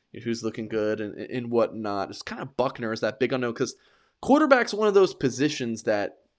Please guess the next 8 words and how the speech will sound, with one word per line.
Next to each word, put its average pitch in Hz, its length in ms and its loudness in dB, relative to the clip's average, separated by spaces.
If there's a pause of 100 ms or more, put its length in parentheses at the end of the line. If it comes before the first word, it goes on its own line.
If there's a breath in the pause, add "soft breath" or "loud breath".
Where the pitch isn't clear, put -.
(720)
if 143 140 -12
you're 233 160 6
a 165 100 8
very 139 440 4
casual 127 720 2
football 139 480 0
fan, 156 460 -4 (340)
which 131 240 2